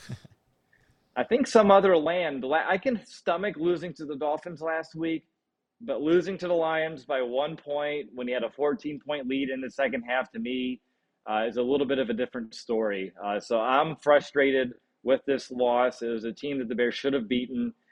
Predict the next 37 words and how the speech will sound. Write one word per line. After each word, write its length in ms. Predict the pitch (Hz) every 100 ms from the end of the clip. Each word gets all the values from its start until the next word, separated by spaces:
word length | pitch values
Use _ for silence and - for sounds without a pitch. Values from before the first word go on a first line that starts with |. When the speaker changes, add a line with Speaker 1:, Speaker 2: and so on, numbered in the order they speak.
| _ -
Speaker 2:
Uh, 240 | 101 107 104
in 100 | 123
many 200 | 135 135
ways, 280 | 123 131 120
the 60 |
Bears 260 | 110 123 120
beat 140 | 131
themselves, 460 | 123 120 127 123 104
and 80 | 117
we 80 | 120
can 140 | 117
get 120 | 123
into 220 | 123 117 117
the 100 | 120
officiating 500 | - 123 120 120 120
all 140 | 113
we 100 | 117
want. 380 | 107 113 117 113 -
Uh, 180 | 98 101
I'm 100 | 110
sure 140 | 127
you 160 | 120 117
guys 200 | 120 -
talked 240 | 117 110
about 240 | 117 117
that 220 | 117 110 -
too. 140 | 117
It 40 |
didn't 200 | 110 117
do 80 | 113
the 80 | 110
Bears, 340 | 113 117 113 _ _ _ -
uh, 120 | 107 -
any 200 | 143 143
favors 400 | - 135 123 113
whatsoever, 680 | 117 123 - 120 117 113 107
but 360 | 92 101 98